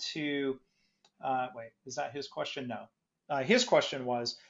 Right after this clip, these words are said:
"The chart shows a number of ideas with the red line and the blue line. It would be interesting si-, to see the number of people submitting ideas, the level of, uh, employee engagement." Can, can you talk about that, Greg? Not just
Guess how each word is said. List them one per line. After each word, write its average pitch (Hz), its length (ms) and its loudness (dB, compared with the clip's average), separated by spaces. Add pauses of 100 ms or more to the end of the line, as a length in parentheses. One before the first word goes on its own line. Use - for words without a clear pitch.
(120)
"The - 60 -4
chart 196 240 8
shows 185 300 8
a 165 40 2
number 160 300 6
of 143 80 6
ideas 123 800 2
with 135 140 -2
the 143 80 0
red 151 240 6
line 143 260 8
and 131 100 2
the 123 60 0
blue 135 280 4
line. 127 300 2 (200)
It 175 40 4
would 165 120 6
be 160 120 4
interesting 185 440 2
si-, 180 280 -2
to 160 120 -4
see 165 240 4
the 156 100 -2
number 156 320 4
of 151 140 0
people 151 240 -4
submitting 156 540 2
ideas, 135 680 4 (300)
the 147 60 4
level 143 360 8
of, 127 160 4 (100)
uh, 123 300 0
employee 131 540 -2
engagement." 127 580 -4
Can, 143 160 -6 (100)
can 147 100 -8
you 139 100 -2
talk 127 320 2
about 127 240 0
that, 120 220 -2
Greg? 120 200 -4
Not 151 160 2
just - 220 -2